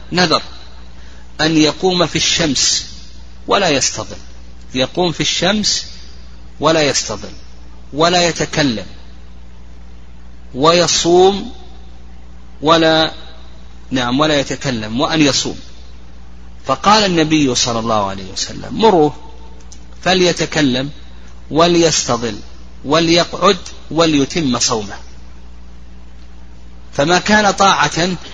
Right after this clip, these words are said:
أمر النبي صلى الله عليه وسلم بأي شيء؟ بإتمامه. ما كان طاعة أمر النبي صلى الله عليه وسلم بإتمامه،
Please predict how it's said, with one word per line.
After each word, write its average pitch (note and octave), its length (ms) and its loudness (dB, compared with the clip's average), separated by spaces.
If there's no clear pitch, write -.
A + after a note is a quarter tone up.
أمر F#3 280 6
النبي D#3 140 4
صلى D#3+ 140 2
الله D#3+ 120 4
عليه - 0 -
وسلم C#3+ 60 2
بأي C#3+ 200 0
شيء؟ C#3+ 280 0
بإتمامه. D3 600 4
ما C#3 140 0
كان D#3+ 300 0
طاعة C#3 460 2
أمر D3 300 4
النبي B2 500 0
صلى A#2+ 220 -2
الله C3 260 2
عليه A#2+ 220 0
وسلم B2+ 440 0
بإتمامه، A#2+ 580 -4